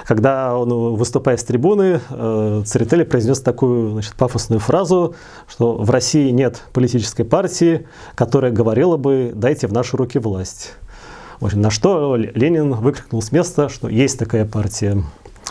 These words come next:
Ну и в итоге оказался прав. А, опять же, можно вспомнить Николая Семёновича Чхеидзе.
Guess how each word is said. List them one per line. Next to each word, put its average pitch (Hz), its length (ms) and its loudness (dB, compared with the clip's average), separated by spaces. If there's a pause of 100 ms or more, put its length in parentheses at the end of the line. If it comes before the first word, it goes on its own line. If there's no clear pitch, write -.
(320)
Ну 127 120 4
и - 20 0
в 139 80 2
итоге 127 200 0
оказался 117 440 0
прав. - 420 -6 (140)
А, - 300 -6
опять 120 240 0
же, 117 120 2
можно 120 280 0
вспомнить 117 480 0
Николая 131 300 0
Семёновича 120 420 -2
Чхеидзе. 175 720 2